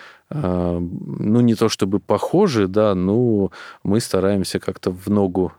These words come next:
идти с регионами и со временем. А, и конкретно о мероприятиях. Давайте остановимся. Мы ежеквартально, как правило, иногда даже и чаще, а, для жителей Москвы, области, ну и, соответственно, для гостей столицы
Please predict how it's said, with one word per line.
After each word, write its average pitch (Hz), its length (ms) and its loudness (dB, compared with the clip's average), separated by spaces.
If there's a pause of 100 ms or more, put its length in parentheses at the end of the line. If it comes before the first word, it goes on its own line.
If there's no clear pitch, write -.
идти - 400 -6
с - 140 -4
регионами 98 560 2
и 92 60 0
со - 160 -4
временем. 98 500 0 (640)
А, 101 380 2
и 165 160 4
конкретно 113 540 2
о 95 40 2
мероприятиях. 90 800 -2
Давайте 90 340 -2
остановимся. 113 680 0 (280)
Мы 139 280 2 (160)
ежеквартально, 104 1120 2
как 120 200 -2
правило, 107 400 2 (100)
иногда 98 300 0
даже 90 240 0
и 87 40 -4
чаще, 139 380 -2 (480)
а, 95 300 0
для 98 360 2
жителей 92 420 0
Москвы, 92 540 0 (280)
области, 95 720 0
ну 107 200 4
и, 90 160 2
соответственно, 92 640 -2
для 95 160 2
гостей 95 340 0
столицы 127 580 0